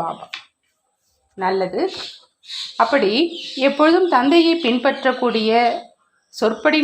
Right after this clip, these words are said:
நடக்கக்கூடிய, நம்பிக்கைக்குரிய, கட்டளைப்படி நடக்கக்கூடிய, எப்பொழுதும் கொடை வள்ளலாகவும் வரமளிப்பவராகவும், அதாவது உலகத்துக்கு நன்மை செய்பவராகவும் இருக்கக்கூடிய, ஒவ்வொரு ஆத்மாவுக்கும் மரியாதை கொடுத்து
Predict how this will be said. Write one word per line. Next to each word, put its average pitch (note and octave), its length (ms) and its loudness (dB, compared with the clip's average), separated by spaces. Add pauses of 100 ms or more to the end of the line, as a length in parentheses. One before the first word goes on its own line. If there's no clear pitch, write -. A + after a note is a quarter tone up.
நடக்கக்கூடிய, A3 640 -2 (760)
நம்பிக்கைக்குரிய, A3+ 920 0 (420)
கட்டளைப்படி B3+ 520 0 (120)
நடக்கக்கூடிய, G3 680 -2 (1080)
எப்பொழுதும் C4+ 580 0
கொடை A3 260 4
வள்ளலாகவும் A#3+ 720 2 (240)
வரமளிப்பவராகவும், A3 1160 0 (760)
அதாவது G#3 340 4 (120)
உலகத்துக்கு C#4+ 520 0 (100)
நன்மை A3+ 340 2
செய்பவராகவும் A#3 720 2
இருக்கக்கூடிய, F#3 580 -6 (640)
ஒவ்வொரு A#3+ 300 2 (140)
ஆத்மாவுக்கும் G#3 720 0 (200)
மரியாதை B3 480 2
கொடுத்து A3 480 -2